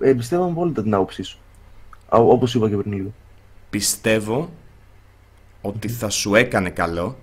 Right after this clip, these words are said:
Speaker 2: εσένα, αν έσβηνες ή έκανες private αυτό το βίντεο. Πραγματικά το πιστεύω αυτό.
Speaker 1: Όσο και να σέβομαι αυτό που λες και να το καταλαβαίνω, και προφανώς, ειδικά μετά από τη συζήτηση, δεν πρόκειται να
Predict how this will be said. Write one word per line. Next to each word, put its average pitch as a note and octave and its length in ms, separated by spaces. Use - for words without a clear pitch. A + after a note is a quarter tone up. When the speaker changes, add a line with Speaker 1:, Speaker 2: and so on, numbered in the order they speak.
Speaker 2:
εσένα, F#2+ 520
αν A#2+ 460
έσβηνες C3+ 720
ή A#2+ 120
έκανες A#2 440
private G#2 320
αυτό G2 160
το F#2 100
βίντεο. E2 280
Πραγματικά G#2 500
το F#2 80
πιστεύω E2 320
αυτό. E2 200
Speaker 1:
Όσο C#3 260
και D#3+ 120
να C3 120
σέβομαι G#2+ 480
αυτό F#2 220
που G2 160
λες F#2 420
και G#2 100
να G2+ 80
το F#2+ 60
καταλαβαίνω, F#2 480
και - 120
προφανώς, A2 560
ειδικά A#2 380
μετά A2+ 140
από G#2 120
τη - 80
συζήτηση, G#2 300
δεν G2+ 100
πρόκειται G2 300
να F#2+ 120